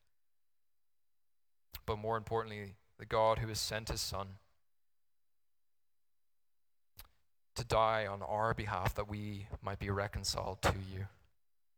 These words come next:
So, Father, we pray, Lord, in our hearts this morning, whatever is troubling us,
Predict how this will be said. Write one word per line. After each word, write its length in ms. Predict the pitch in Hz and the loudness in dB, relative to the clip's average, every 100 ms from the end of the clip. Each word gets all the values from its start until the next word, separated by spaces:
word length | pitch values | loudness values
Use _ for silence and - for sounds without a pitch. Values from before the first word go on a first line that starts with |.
| _ _ _ _ _ _ _ - | _ _ _ _ _ _ _ -16
So, 100 | - | -2
Father, 340 | - 120 120 | 6 6 6
we 300 | 117 117 110 - _ _ _ _ _ _ _ _ _ _ - | 0 -6 -10 -14 _ _ _ _ _ _ _ _ _ _ 2
pray, 240 | 139 143 | 4 4
Lord, 280 | 139 139 135 | 4 2 0
in 200 | 127 107 - - - - | -2 -12 -16 -20 -20 -4
our 120 | 110 | -4
hearts 340 | - 131 139 - | 2 2 2 -2
this 180 | 131 | -8
morning, 480 | 123 123 123 120 110 - _ | -4 -2 -2 -4 -8 -16 _
whatever 460 | 110 107 113 117 117 | -10 -4 -4 -2 -6
is 120 | 107 | -8
troubling 440 | - 123 120 117 | -4 -4 -4 -6
us, 440 | 113 110 - - | -8 -8 -10 -14